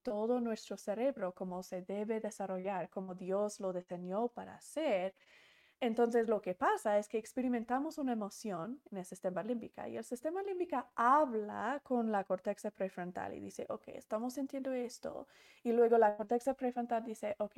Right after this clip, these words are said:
¿qué es real sobre eso?". Y entendemos consecuencias y miramos secuencia de, de esas consecuencias y vamos a, en, en, y luego entra la empatía y entra esto y, y todo eso y luego reaccionamos.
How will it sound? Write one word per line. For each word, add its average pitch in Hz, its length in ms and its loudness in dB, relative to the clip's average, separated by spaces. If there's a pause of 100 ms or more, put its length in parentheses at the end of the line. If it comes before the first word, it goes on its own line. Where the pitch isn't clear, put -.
(100)
¿qué 208 200 -4
es 208 60 -6
real 220 340 -4 (300)
sobre - 360 -10
eso?". - 360 -14 (560)
Y 196 560 0
entendemos 202 540 -4
consecuencias 233 760 -10
y 220 80 -12
miramos 220 400 -6
secuencia 220 760 -6
de, 196 300 -6 (300)
de 202 120 2
esas 196 220 -4
consecuencias 202 800 -10
y 104 80 -8
vamos 208 340 -10
a, 214 240 -2
en, 196 280 -6
en, 196 160 -6
y 196 60 -4
luego 202 240 -2
entra 220 400 -2
la 214 160 -2
empatía 220 560 -8
y 233 100 -12
entra 233 300 -6
esto 233 300 -6
y, 214 260 -8
y 202 40 -8
todo 226 240 2
eso 233 380 2
y 220 120 -4
luego 240 760 6 (340)
reaccionamos. 196 920 0